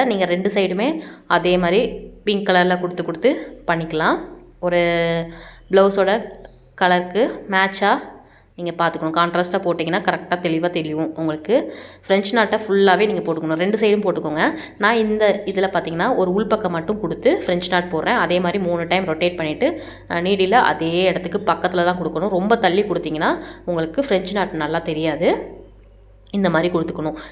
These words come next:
நம்ம ஃப்ரெஞ்ச் நாட் எப்படி போடுறது அப்படின்றதுக்கான வீடியோ எல்லாமே கொடுத்துருக்குறோம். அதுல என்னென்ன டிசைன்லாம் போடலாம் ஃப்ரெஞ்ச் நாட்டை யூஸ் பண்ணி அப்படின்றதையும் நாங்க கொடுத்துருக்குறோம். அதை செக் பண்ணி பார்த்துக்கோங்க. பாருங்க, இந்த மாதிரி தான். அடுத்து திரும்பவும் பாருங்க, நீடில அந்த இதுக்கு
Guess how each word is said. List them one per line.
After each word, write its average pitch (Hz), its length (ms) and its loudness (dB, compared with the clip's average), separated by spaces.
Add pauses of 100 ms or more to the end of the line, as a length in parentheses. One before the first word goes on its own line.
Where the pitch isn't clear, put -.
நம்ம 180 220 0
ஃப்ரெஞ்ச் 214 300 2
நாட் 226 200 2
எப்படி 196 240 -2
போடுறது 175 320 2 (140)
அப்படின்றதுக்கான 170 640 -2
வீடியோ 180 240 0
எல்லாமே 165 320 0
கொடுத்துருக்குறோம். 160 480 -2 (320)
அதுல 165 240 2
என்னென்ன 185 320 0 (140)
டிசைன்லாம் 185 480 -2
போடலாம் 165 340 0
ஃப்ரெஞ்ச் 170 300 -4
நாட்டை 170 220 -2
யூஸ் 165 200 -8
பண்ணி 160 160 -2 (120)
அப்படின்றதையும் 170 520 -4
நாங்க 151 300 -6
கொடுத்துருக்குறோம். 160 500 -6
அதை 180 220 0
செக் - 160 -6
பண்ணி 165 180 -4
பார்த்துக்கோங்க. 139 380 -4 (100)
பாருங்க, 160 260 -2
இந்த 165 140 -6
மாதிரி 147 220 -8
தான். 147 120 -10 (520)
அடுத்து 156 260 -4
திரும்பவும் 170 320 -2
பாருங்க, 160 200 -2 (1400)
நீடில 180 320 0 (480)
அந்த 165 180 -2
இதுக்கு 160 180 -2